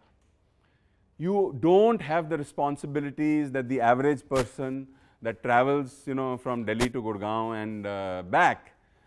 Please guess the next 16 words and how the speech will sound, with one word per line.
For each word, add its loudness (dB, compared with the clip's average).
the -4
responsibilities -6
that -10
they -10
have. -12
And 4
probably 4
you -2
have 6
the -2
leeways, 4
you -4
have 6
the 0
networks, 2
you -4